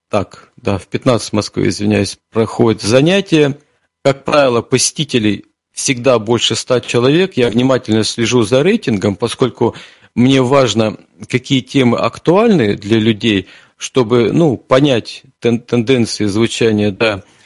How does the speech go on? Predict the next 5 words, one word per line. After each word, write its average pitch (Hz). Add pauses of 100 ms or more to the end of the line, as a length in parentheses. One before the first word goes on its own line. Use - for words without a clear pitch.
(220)
Вот, 117
например, 131 (520)
из 123
моей 147
статистики 131